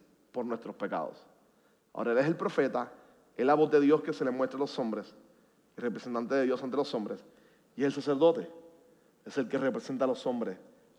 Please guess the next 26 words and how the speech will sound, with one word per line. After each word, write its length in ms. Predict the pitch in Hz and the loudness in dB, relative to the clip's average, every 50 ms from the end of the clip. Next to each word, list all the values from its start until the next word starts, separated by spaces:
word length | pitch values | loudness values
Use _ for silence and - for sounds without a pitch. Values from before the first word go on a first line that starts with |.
| _ _ - | _ _ 0
delante 360 | 120 117 123 131 131 131 135 | 2 2 2 2 2 2 2
de 140 | 131 127 120 | 2 2 2
Dios, 380 | 117 110 98 95 - - - - - - _ _ _ _ _ _ _ _ - - | 2 2 0 -2 -6 -10 -18 -20 -20 -20 _ _ _ _ _ _ _ _ -10 -4
llevando 360 | 131 127 113 123 135 147 156 | -2 2 4 4 4 6 4
el 60 | 151 | 4
sacrificio 680 | - - 135 135 139 127 - 139 127 - - 107 104 - - - - - - _ _ _ - | 4 4 0 0 -2 -4 -2 -4 -4 -4 -4 -8 -8 -8 -12 -18 -20 -20 -20 _ _ _ -10
que 100 | - 123 | -8 -8
es 140 | 110 - - - | -8 -8 -4 2
él 200 | - 139 143 135 | 4 6 6 6
mismo 460 | 135 139 135 123 113 107 104 95 95 - - - - _ _ _ - | 4 0 -2 -2 -2 -2 -4 -4 -6 -10 -16 -20 -20 _ _ _ -4
y 120 | - 139 | -4 -2
cargando 680 | - - 110 104 107 95 - 135 131 123 113 98 87 90 - - - _ _ _ _ - | 0 0 0 0 0 -2 -2 -2 0 0 -2 -6 -6 -10 -12 -16 -20 _ _ _ _ -6
con 240 | 113 110 90 92 - - | -6 -6 -6 -8 -6 0
todo 420 | - 135 131 123 113 110 95 90 - - - - - | 0 2 2 2 0 -2 -2 -4 -8 -16 -20 -16 -10
el 140 | - 113 - | -8 -8 -6
pecado 420 | - 95 90 - 95 80 - - - - - _ _ _ _ _ _ _ _ _ _ _ _ _ _ _ _ _ _ _ _ _ _ _ _ _ _ _ _ | -6 -8 -8 -6 -6 -8 -8 -10 -12 -16 -20 _ _ _ _ _ _ _ _ _ _ _ _ _ _ _ _ _ _ _ _ _ _ _ _ _ _ _ _
sobre 520 | - - - - - 95 90 87 82 78 78 | -18 -16 -12 -6 -4 -4 -4 -4 -4 -6 -8
él, 100 | - - - - _ _ _ _ _ _ _ _ _ _ _ _ _ _ _ | -10 -14 -18 -20 _ _ _ _ _ _ _ _ _ _ _ _ _ _ _
convirtiéndose 540 | - 107 107 110 110 98 123 139 127 - 127 | -8 -4 -2 -2 0 0 -2 -4 -4 -4 -6
en 40 | 113 | -6
sacerdote 640 | - 107 - 120 104 95 127 135 - - 214 202 170 - - - - - _ _ _ _ _ _ - | -6 -6 -6 -6 -4 2 2 2 2 2 -2 -6 -8 -12 -18 -20 -20 -20 _ _ _ _ _ _ -10
y 80 | - | -8
en 180 | - 101 98 165 | -8 -6 -4 -4
víctima 500 | 143 113 - - - - - - - - - _ _ _ _ _ _ _ _ _ _ _ _ | -4 -4 -6 -8 -12 -12 -12 -12 -14 -18 -20 _ _ _ _ _ _ _ _ _ _ _ _
de 100 | - 123 | -6 -6
sacrificio 680 | - - 117 - 92 90 - - 107 95 - - - | -4 -4 -6 -6 -8 -10 -8 -8 -8 -8 -10 -12 -16